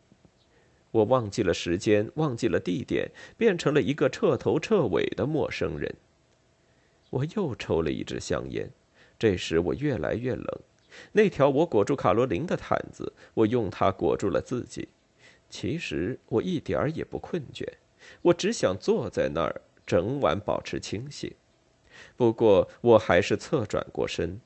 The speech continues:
蜷起腿，把脑袋搭在座椅靠背上。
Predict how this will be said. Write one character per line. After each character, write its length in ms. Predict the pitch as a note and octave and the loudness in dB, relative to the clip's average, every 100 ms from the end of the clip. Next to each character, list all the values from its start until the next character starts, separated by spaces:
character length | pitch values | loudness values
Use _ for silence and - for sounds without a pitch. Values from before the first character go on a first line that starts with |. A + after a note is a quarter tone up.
| _ | _
蜷 280 | - G#2 F3 | 0 0 0
起 160 | G2 | -6
腿， 160 | - - - - - - | -4 -4 -4 -8 -20 -2
把 100 | - G3 | 0 4
脑 220 | C3 F2 | 6 6
袋 140 | A#2 | 6
搭 220 | G#2 C#3+ | 4 2
在 160 | D#3+ A2 | 0 -2
座 240 | - D3 | 0 -2
椅 180 | D#2+ - | -2 -4
靠 340 | - - B2+ - | -6 -4 -4 -2
背 280 | E3+ C#3 | -2 -4
上。 240 | A#2+ - | -6 -10